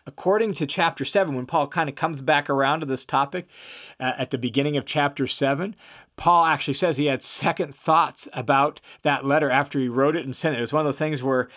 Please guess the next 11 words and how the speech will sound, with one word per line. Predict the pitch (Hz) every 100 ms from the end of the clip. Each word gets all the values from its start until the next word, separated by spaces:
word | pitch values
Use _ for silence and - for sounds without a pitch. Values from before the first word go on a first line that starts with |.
| - -
you | 135
know, |
you | 135 127
push | - 143 -
send | - 160 160
on | 156 143
the | 151 156
email | 160 160
and | 147
you're |
like, | 131 131 127